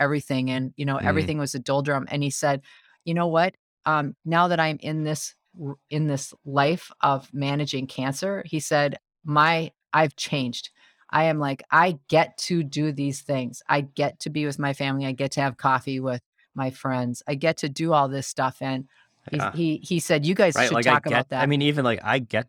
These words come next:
Speaker 2: to take the garbage out.
Speaker 1: Yeah. Yes. He
Speaker 2: Right?
Speaker 1: actually,
Speaker 2: So, like,
Speaker 1: actually, he said that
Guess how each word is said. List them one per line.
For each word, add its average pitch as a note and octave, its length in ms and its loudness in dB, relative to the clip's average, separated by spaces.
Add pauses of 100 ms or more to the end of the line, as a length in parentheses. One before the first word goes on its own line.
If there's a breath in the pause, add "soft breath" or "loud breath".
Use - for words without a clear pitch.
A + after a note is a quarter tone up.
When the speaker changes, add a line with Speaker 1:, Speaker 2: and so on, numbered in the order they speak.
(120)
Speaker 2:
to - 100 -10
take G#2 260 -6
the F#2+ 100 -8
garbage G2+ 380 0
out. F2 140 -2
Speaker 1:
Yeah. D#3+ 220 2 (380 soft breath)
Yes. E3+ 320 2 (160)
He G#3 140 -6
Speaker 2:
Right? G2+ 120 -2
Speaker 1:
actually, G#3 340 2
Speaker 2:
So, C3 140 2
like, B2 180 4
Speaker 1:
actually, F#3+ 240 -2
he G3+ 100 0
said G#3 220 2
that - 20 0